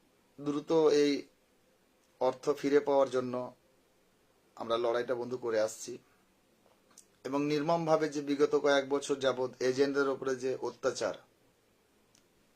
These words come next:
সেই অত্যাচারের শিকারটা কেন হচ্ছে, তার কারণ কি, কতটা তাদের কাছে নথিপত্র রয়েছে, সমস্ত বিষয় নিয়ে,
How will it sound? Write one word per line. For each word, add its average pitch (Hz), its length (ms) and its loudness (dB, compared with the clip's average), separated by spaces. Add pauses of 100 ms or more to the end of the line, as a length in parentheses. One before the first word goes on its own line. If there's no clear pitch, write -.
(100)
সেই 127 160 -2
অত্যাচারের 151 500 0
শিকারটা 143 420 -2
কেন 131 360 -4
হচ্ছে, 131 200 -6
তার 123 200 -2
কারণ 117 300 -2
কি, 123 240 -14 (640)
কতটা 143 360 -2
তাদের 135 260 0
কাছে 131 340 -4 (1400)
নথিপত্র 139 580 -2
রয়েছে, 123 460 -4 (420)
সমস্ত 120 400 -8
বিষয় 120 340 -4
নিয়ে, 123 240 -10